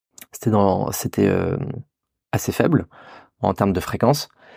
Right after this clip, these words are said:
Et, euh, bah, grâce à ce riposte automatique, et encore une fois au fait que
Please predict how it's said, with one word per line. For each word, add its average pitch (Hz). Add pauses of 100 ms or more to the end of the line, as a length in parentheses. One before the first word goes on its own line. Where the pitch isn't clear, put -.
(400)
Et, 120
euh, 101
bah, 98
grâce 120
à 113
ce -
riposte 107
automatique, 95
et -
encore 92
une 95
fois 120
au 104
fait 107
que 101